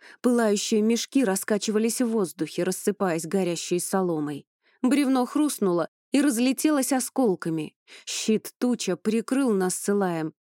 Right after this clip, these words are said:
и мне не было больно вообще. Даже когда Элай обнимал меня, прижимая к себе, и пламя плясало вокруг нас, и особенно ярко в его глазах. Было приятно,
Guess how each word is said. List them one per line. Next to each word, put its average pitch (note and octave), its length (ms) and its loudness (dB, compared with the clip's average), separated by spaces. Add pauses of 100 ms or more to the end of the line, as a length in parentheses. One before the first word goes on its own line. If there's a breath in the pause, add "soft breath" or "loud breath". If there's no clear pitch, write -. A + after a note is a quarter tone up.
(180)
и C#4 100 4
мне C4+ 280 4
не C4 180 4
было B3 220 4
больно B3 440 2
вообще. G3 720 -2 (580)
Даже B3 380 2
когда B3 380 2
Элай A#3+ 260 2
обнимал A#3+ 480 2
меня, F3+ 260 0
прижимая F#3+ 520 0
к - 80 -8
себе, F3+ 440 -2
и F3 40 -4
пламя C#4 440 0
плясало A#3+ 540 0
вокруг A#3+ 400 -2
нас, F3+ 380 -2 (240 loud breath)
и G3 80 -2
особенно F#3+ 500 -2
ярко G3 500 -4
в D#3+ 60 -10
его G#3 260 -2
глазах. G#3 640 -4 (460 soft breath)
Было B3 460 0 (680 soft breath)
приятно, G#3+ 720 -4